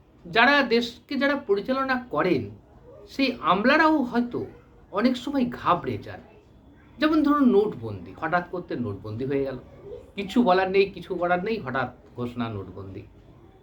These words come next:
তারপর লকডাউন, থালা বাজাও, লাইট অফ করো, মোবাইলের লাইট জ্বালাও, এসব গল্প দিল। তারপরে হঠাৎ করতে বলা হলো যে এই ইলেকট্রাল বন্ড। ইলেকট্রাল বন্ড আবার কী রে ভাই?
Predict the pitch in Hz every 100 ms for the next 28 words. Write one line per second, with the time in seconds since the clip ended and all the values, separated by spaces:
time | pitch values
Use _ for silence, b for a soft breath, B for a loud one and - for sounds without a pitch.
0 | _ _ - - 220 240 262 240 214 190
1 | 208 208 208 - _ - 208 214 208 190
2 | 196 190 - - - - 160 202 226 202
3 | - 202 190 185 - _ - - 147 196
4 | 214 214 214 196 185 196 196 170 196 190
5 | 185 185 - _ _ _ 247 254 262 -
6 | 190 180 180 165 160 - - - - _
7 | - - - - 196 196 202 202 180 180
8 | 196 196 196 - 185 175 175 175 175 170
9 | 170 160 - - _ _ _ _ _ -
10 | - - - 107 98 - - - - -
11 | 240 240 - 185 165 127 104 90 - -
12 | - - 226 285 - 269 269 262 226 233
13 | 220 214 185 180 175 123